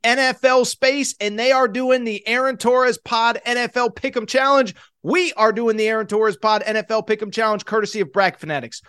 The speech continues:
What do you need to do? How do you need to sign up? How can you take advantage of Bracket Fanatics? Let me tell you right now. All you gotta do, go to bracket fanatics dot com.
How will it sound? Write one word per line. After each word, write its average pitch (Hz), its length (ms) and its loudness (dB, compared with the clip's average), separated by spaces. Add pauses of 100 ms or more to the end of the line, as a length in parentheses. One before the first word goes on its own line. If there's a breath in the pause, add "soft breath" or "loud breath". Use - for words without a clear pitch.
(260 soft breath)
What 220 160 6
do 277 60 2
you 269 60 0
need 269 140 0
to 233 80 -6
do? 262 280 0 (120)
How 240 160 2
do 269 80 -2
you 254 40 -2
need 254 140 -2
to 233 80 -6
sign 262 240 -2
up? 262 160 0 (100)
How 269 220 4
can 277 140 -4
you 269 80 -2
take 269 180 -2
advantage 254 340 2
of 220 80 -2
Bracket 254 320 0
Fanatics? 285 380 0 (260)
Let 269 320 2
me 269 220 -2
tell 269 320 6
you 233 320 2
right 240 260 2
now. 180 280 -4 (360)
All 233 140 6
you 262 80 0
gotta 262 160 4
do, 196 220 -2 (220)
go 208 100 0
to 208 80 0
bracket 254 420 2
fanatics 254 380 -2
dot 226 260 -4
com. 180 300 -2